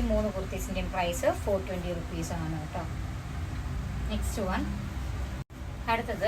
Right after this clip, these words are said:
റയോൺ ആണ് ഫാബ്രിക്. ഫോർട്ടി എയ്റ്റ് ഫിഫ്റ്റി ലെങ്ത് വരുന്നുണ്ട്. സ്ലീവ് ഫുൾ സ്ലീവ് ആണ്. സ്ലീവിൻ്റെ എൻഡിലും നെക്ക് പോർഷനിലും ഇതിൻ്റെ ചെറിയൊരു പാച്ച് പോലെ, ചെറിയൊരു ബോർഡർ പോലെ കൊടുത്തിട്ടുണ്ട്. ഇവിടെ ഒരു ഡയമണ്ട് ഷേപ്പിൽ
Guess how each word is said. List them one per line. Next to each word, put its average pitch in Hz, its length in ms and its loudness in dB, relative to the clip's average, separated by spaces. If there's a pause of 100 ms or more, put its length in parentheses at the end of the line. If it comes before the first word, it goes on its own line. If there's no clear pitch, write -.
(100)
റയോൺ 233 380 6
ആണ് 202 120 2 (100)
ഫാബ്രിക്. 170 440 4 (140)
ഫോർട്ടി 202 280 2
എയ്റ്റ് - 140 0
ഫിഫ്റ്റി 190 240 0 (100)
ലെങ്ത് - 240 4 (100)
വരുന്നുണ്ട്. 170 440 4 (140)
സ്ലീവ് - 400 2
ഫുൾ - 240 0
സ്ലീവ് 196 260 2 (120)
ആണ്. - 160 4 (600)
സ്ലീവിൻ്റെ 254 420 6 (100)
എൻഡിലും 214 460 4
നെക്ക് 208 220 -2
പോർഷനിലും 202 580 2 (180)
ഇതിൻ്റെ 196 320 2
ചെറിയൊരു 190 420 2
പാച്ച് 185 320 4
പോലെ, 175 340 0
ചെറിയൊരു 185 320 0 (140)
ബോർഡർ 185 300 6
പോലെ 180 200 4
കൊടുത്തിട്ടുണ്ട്. 180 500 0 (460)
ഇവിടെ 240 220 8
ഒരു 208 180 4
ഡയമണ്ട് 196 400 6
ഷേപ്പിൽ 196 400 2